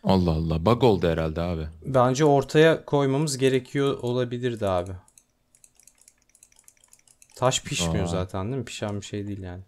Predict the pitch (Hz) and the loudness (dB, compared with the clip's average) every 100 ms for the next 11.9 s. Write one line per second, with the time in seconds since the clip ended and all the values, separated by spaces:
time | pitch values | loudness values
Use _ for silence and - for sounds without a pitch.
0 | _ - - 107 98 80 87 104 - - | _ -12 -8 -4 -2 -2 -4 -8 -18 -20
1 | - _ _ _ - 117 135 117 117 143 | -20 _ _ _ -2 4 6 6 4 2
2 | 143 156 165 - 107 101 95 - 101 98 | 4 4 2 2 0 0 -2 -2 -2 0
3 | 135 120 - 127 - - - _ _ 101 | 2 0 -2 -2 -2 -8 -12 _ _ 4
4 | 107 101 104 101 101 98 95 90 87 - | 4 2 2 2 2 2 2 2 0 -2
5 | 82 80 80 78 76 78 - - - _ | 0 0 0 0 -2 -6 -12 -20 -20 _
6 | _ _ _ _ _ _ - 101 104 95 | _ _ _ _ _ _ 2 6 8 6
7 | 95 95 98 101 104 95 87 127 113 175 | 6 4 2 2 2 0 -2 -2 -2 -6
8 | 151 139 143 190 208 170 131 113 104 110 | -4 0 6 6 8 6 6 4 0 -6
9 | 101 101 95 92 92 - - _ _ _ | -6 -4 -4 -4 -6 -8 -10 _ _ _
10 | - - 135 135 135 139 135 135 131 139 | -4 2 4 6 8 8 6 4 2 0
11 | 131 - 92 101 104 95 85 80 | 0 0 0 2 0 0 -2 -2